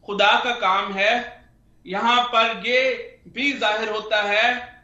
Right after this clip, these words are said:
कि नजात और रास्तबाजी ये दोनों खुदा के एक्ट हैं, और जब खुदा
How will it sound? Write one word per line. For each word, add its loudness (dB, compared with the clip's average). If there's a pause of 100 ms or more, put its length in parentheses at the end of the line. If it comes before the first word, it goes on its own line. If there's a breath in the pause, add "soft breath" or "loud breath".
(400)
कि 0 (1400)
नजात 0 (360)
और -2
रास्तबाजी -4 (600)
ये -6
दोनों -2
खुदा 2
के -4
एक्ट -4
हैं, -4 (640)
और 4 (480)
जब -4 (760)
खुदा 2